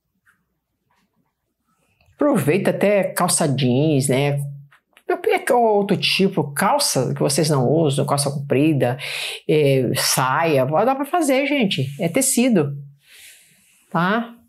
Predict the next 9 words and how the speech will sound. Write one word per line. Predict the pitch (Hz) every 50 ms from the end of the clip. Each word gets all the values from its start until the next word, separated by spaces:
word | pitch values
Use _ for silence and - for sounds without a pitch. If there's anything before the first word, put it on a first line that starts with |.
| _ _ -
Fica | - 196 196 220
muito | 196 196 214 202
legal, | 226 240 254 233 190 143 139
né? | 139 143 170 214 233 - - - - _ _ _ _ _ _ _ _ - - - _ _ _ _ _ _ _ _ -
Então, | 226 220 226 254 233 240 254 262 269 262 - - - _ _ _ _ _ _ _ _ _ _ _ _ _ _ -
me | 190
sigam | 147 - - - - - 254 269 254 254
no | 240 233
Instagram. | 226 196 226 - 196 180 165 151 151 151 151 151 160 165 165